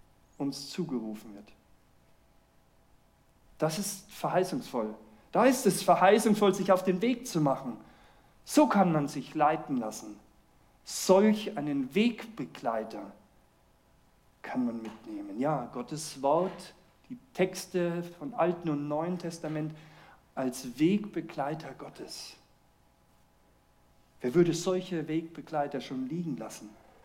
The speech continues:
und ihnen keine Beachtung schenken? Es beeindruckt mich aber in diesen ersten fünf Versen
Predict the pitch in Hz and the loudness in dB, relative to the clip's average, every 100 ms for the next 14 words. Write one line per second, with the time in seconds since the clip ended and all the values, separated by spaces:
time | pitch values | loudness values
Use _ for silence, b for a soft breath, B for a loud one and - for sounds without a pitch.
0 | b - 156 147 139 - 180 151 135 - | b -6 -2 0 -2 -4 -4 -2 -2 -4
1 | - - 123 113 - 113 - - _ _ | -6 -12 -14 -12 -14 -16 -16 -20 _ _
2 | _ _ _ _ _ _ _ _ _ _ | _ _ _ _ _ _ _ _ _ _
3 | b b b b b b b b b _ | b b b b b b b b b _
4 | - - 180 - 180 220 220 220 - 202 | -12 -4 -4 2 4 6 4 0 -2 -4
5 | 196 - 180 185 180 175 175 175 165 170 | -4 -2 -2 -2 -2 -2 -4 -2 -2 -2
6 | - 165 180 160 - 156 170 - 170 170 | -6 -6 -6 -6 -2 0 0 -2 -6 -6
7 | 170 | -8